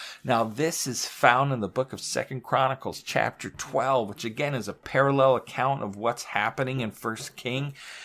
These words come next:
And God raises up Shishak to specifically come against Jerusalem to take it from Rehoboam,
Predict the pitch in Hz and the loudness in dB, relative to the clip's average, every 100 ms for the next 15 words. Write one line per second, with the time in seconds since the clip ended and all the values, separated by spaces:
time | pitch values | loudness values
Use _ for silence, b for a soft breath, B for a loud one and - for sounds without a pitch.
0 | B - 131 113 139 143 170 143 147 139 | B -2 -2 4 6 6 6 4 4 2
1 | 131 117 - - - 202 214 208 - 92 | 2 2 2 -4 -2 -2 -2 -2 -2 -2
2 | 82 131 - 139 - - 135 - - 226 | 0 -2 -2 -2 -2 -2 -2 -2 0 0
3 | 233 214 - 156 120 - - - 196 220 | 0 0 0 0 -2 -4 -10 0 2 2
4 | 220 170 180 185 - - 160 147 190 220 | 0 0 0 0 -4 -2 -2 2 2 2
5 | - 131 127 147 139 139 - 147 - - | -2 -2 0 0 -2 -4 0 2 2 -2
6 | 220 214 208 185 - 196 202 185 160 196 | 0 0 0 -2 2 6 6 4 2 2
7 | 190 139 185 196 185 131 139 | 0 2 4 4 6 6 6